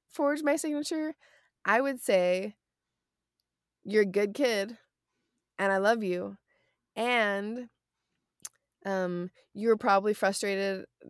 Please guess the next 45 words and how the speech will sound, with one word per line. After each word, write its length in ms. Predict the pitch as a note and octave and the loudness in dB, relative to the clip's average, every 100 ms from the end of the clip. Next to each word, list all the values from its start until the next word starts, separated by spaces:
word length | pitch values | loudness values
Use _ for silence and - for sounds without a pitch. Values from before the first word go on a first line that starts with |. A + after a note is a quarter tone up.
| - | 0
or 160 | G3+ | 0
sad 340 | G3 G3 F3+ F3+ | 0 0 0 2
that 100 | F3+ | 0
we 80 | G3 | 0
hadn't 200 | F#3 F3+ | -2 -2
gotten 560 | E3+ F3+ F#3 F3+ F#3 - _ _ _ _ _ _ | -4 -4 -6 -6 -8 -14 _ _ _ _ _ _
to 100 | - | -8
do 120 | G#3 | -2
the 80 | G#3 | -2
test 280 | G3+ C#4+ - | 0 -2 -2
together, 420 | F3+ D3+ E3 F3+ - | -4 -2 -2 -4 -4
and 180 | F#3+ F#3+ | -4 -2
you 60 | |
didn't 140 | G3+ F3+ | -4 -4
wanna 140 | G#3 | -6
get 120 | G3+ | -6
in 60 | G3 | -6
trouble 240 | C4+ C#4 | -6 -8
from 180 | A#3 G#3 | -8 -8
your 80 | G3+ | -6
teacher. 400 | - F#4 - - _ _ _ _ | -6 -6 -6 -8 _ _ _ _
So, 480 | - G3 F#3+ F#3 F3+ _ - | -2 2 4 2 -2 _ -6
you 80 | D4+ | -2
know, 220 | E3+ G3+ - _ - | 0 -2 -8 _ -2
I, 280 | F#3+ G3 - _ | 0 0 -4 _
I 460 | F#3+ F3+ F3+ F3+ F3 | 0 0 0 -2 -2
know 180 | F3+ F3 | 0 0
you, 420 | F3+ F3+ F#3+ B3+ | 0 0 0 2
and 120 | G#3 | 2
I 80 | F#3 | 2
know 200 | F3+ F3 | 2 -2
if 160 | E3+ - | -4 -4
you 80 | E3+ | -6
did, 680 | D#3 G#3 C#4+ F#3 F3+ A3+ A#3+ _ _ _ _ _ _ | 2 4 6 4 2 0 -8 _ _ _ _ _ _
that 420 | G3 F#3+ F#3 F3+ - _ - | -2 0 2 0 -6 _ 0
I 120 | F#3+ | 0
get, 240 | G3 G3+ - | 2 -2 -2
I 100 | F#3 | -2
get 200 | F#3 A#3+ | 0 0
it. 100 | A#3 - | -2 -4
Like, 140 | F3 | -4
I 140 | E3+ E3 | -2 -2
understand 760 | E3 F3 E3+ - E3+ E3 D3+ | -2 -4 -4 -4 -4 -4 -6
why, 500 | D#3 D3 D3+ D#3+ A#3 - | -4 -4 -2 -4 -6 -6
and 480 | E3+ E3 E3 D#3+ | -8 -6 -6 -10